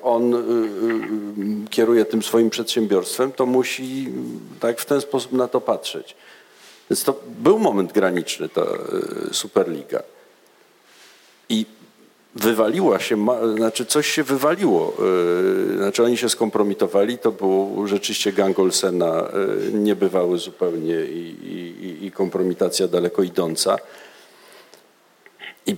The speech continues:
była jakaś taka, e, e, kontra, która sprowadziła ileś angielskich klubów, tych przepraszających, do takiego myślenia o tym, że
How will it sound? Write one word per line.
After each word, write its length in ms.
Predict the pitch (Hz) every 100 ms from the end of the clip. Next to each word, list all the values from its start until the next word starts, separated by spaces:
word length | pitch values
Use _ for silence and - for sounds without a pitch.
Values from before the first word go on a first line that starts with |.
| -
była 260 | 175 208 143
jakaś 320 | 107 104 -
taka, 400 | 107 95 - 92
e, 300 | 85 - 101
e, 100 | 95 92 101 101 - -
kontra, 580 | 113 101 90 92 87
która 380 | 87 - 95 87 90 90
sprowadziła 1300 | - - - 98 95 98 95 - 101 92 87 87 85 -
ileś 320 | 113 107 98
angielskich 560 | 95 98 101 - 104 -
klubów, 320 | 123 120 95
tych 140 | - -
przepraszających, 720 | 98 - 90 - 95 - 87
do 100 | 87
takiego 280 | 98 104 98
myślenia 580 | 98 - 95 87 82
o 100 | 73
tym, 240 | 92 104 101
że 320 | 92 92 95